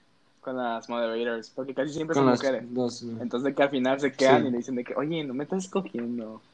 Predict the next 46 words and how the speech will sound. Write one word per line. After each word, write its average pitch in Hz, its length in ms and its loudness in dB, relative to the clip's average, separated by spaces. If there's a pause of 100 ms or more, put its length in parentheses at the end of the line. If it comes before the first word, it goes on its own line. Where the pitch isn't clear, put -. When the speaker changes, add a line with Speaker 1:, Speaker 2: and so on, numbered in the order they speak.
(1700)
Speaker 1:
Me 135 120 6
ha 135 60 8
pasado 160 260 8
Speaker 2:
Saco, 156 40 -4
Speaker 1:
porque 156 120 4
he - 20 -8
Speaker 2:
sí. 139 60 4
Speaker 1:
estado 131 240 2
con 123 120 -6
amigas. 110 240 -12
Speaker 2:
También 160 260 10
de 185 80 10
que, 190 300 6 (760)
a 147 80 2
mí 156 140 6
de 185 140 8
que 190 240 8
si - 160 0
no 165 120 6
me 190 80 10
escogen, 190 380 4
le 175 80 4
digo, 147 200 6
"Ah, 190 120 8
bueno, 190 360 6
no 170 160 6
me 180 80 6
escojas". 180 460 4 (260)
Me 156 80 -4
pongo 156 260 4
a 185 60 6
mandar 160 320 4
papeles, 175 460 4
entonces 151 300 2
la 151 80 2
gente 147 220 -2
empieza 151 220 2
a 160 40 4
mencionar 143 400 2
mi 143 100 2
nombre 151 280 4
y 127 40 2
cuando 127 280 4
levanto 131 340 4
la 135 160 4
placa, 143 320 2